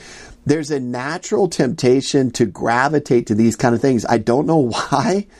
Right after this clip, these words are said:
but if you've ever, if you've ever taken an account or assessment of your life, we get caught into these things. You know, we, we, we're, we're all seeking a balance right now as believers as to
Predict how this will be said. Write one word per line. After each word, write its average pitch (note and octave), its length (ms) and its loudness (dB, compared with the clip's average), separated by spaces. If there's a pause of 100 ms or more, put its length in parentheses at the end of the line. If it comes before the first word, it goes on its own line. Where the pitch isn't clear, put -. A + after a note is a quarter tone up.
(540)
but C3 160 0
if A#2+ 100 -2
you've B2+ 140 0
ever, D3 200 4
if A#2+ 160 -4
you've A#2 120 4
ever C#3 180 4
taken C#3 320 2
an A#2+ 80 2
account C3 460 2
or A2+ 60 4
assessment A#2+ 420 0
of G#2+ 100 0
your B2+ 140 4
life, C3+ 300 0
we C3 180 4
get D3+ 280 -2
caught B2+ 460 0 (580)
into D3+ 340 2
these C#3 280 2
things. D3 480 0
You C3+ 60 4
know, A#2+ 120 4
we, A#2+ 380 2 (800)
we, B2+ 240 4 (240)
we're, B2+ 180 2 (140)
we're B2+ 200 0
all C#3+ 300 2
seeking D3 500 2
a A2 40 0
balance B2+ 640 -2
right D3 160 4
now C#3 240 2
as B2 120 2
believers B2+ 760 4
as - 220 2
to A2 300 2